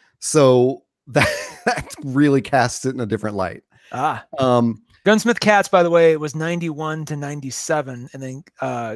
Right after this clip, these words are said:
Speaker 2: Cannon God came out from ninety-seven to two thousand four,
Speaker 1: Yeah.
Speaker 2: uh, in Japan.
Speaker 1: And he worked on, like, uh, obviously we've, we've both done the Googling now. He worked on Bubblegum Crisis.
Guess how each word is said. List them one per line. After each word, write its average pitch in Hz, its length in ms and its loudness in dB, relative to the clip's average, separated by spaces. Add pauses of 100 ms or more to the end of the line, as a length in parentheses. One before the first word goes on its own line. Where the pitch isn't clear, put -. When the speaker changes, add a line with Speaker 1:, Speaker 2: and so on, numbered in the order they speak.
Speaker 2:
Cannon 160 280 0
God 135 360 -2
came 139 180 -6
out 135 200 -6
from 131 180 -10
ninety-seven 131 680 -6
to 113 200 -12
two - 180 -16
thousand 113 360 -8
four, - 640 -8 (320)
Speaker 1:
Yeah. 127 220 0
Speaker 2:
uh, 98 200 -6 (100)
in 120 60 -16
Japan. - 320 -14 (560)
Speaker 1:
And 202 140 4
he 220 80 2
worked 214 280 4
on, 156 260 2 (100)
like, 127 180 2
uh, 127 260 -6
obviously 107 340 -4
we've, 92 200 -4
we've 107 200 -6
both 107 160 0
done 98 160 0
the 92 60 -4
Googling 104 360 -2
now. 101 220 0
He 113 60 -2
worked 127 220 0
on 107 100 2
Bubblegum 104 460 -2
Crisis. 107 680 -4